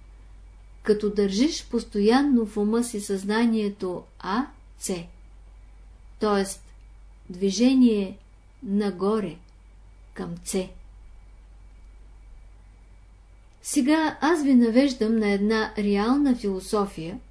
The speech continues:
която външно изглежда малко отвлечена, но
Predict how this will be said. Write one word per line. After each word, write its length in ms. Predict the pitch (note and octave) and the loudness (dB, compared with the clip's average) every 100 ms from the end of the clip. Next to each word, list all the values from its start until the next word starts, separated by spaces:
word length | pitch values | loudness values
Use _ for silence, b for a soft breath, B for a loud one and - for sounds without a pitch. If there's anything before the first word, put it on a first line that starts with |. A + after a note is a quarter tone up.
| - - - - - - - | -20 -20 -20 -20 -20 -20 0
която 360 | A#3+ B3 A#3+ A#3 | 6 6 4 0
външно 340 | B3 C4+ B3 | 0 0 0
изглежда 480 | A3 G#3 A#3+ B3 A3+ | -2 2 2 4 2
малко 320 | A3+ A#3+ A#3+ | 0 -2 0
отвлечена, 720 | A3+ G3+ A3+ D4+ D4+ C4+ G#3 F#3 | -2 0 0 0 0 0 0 -6
но 160 | F3 | -12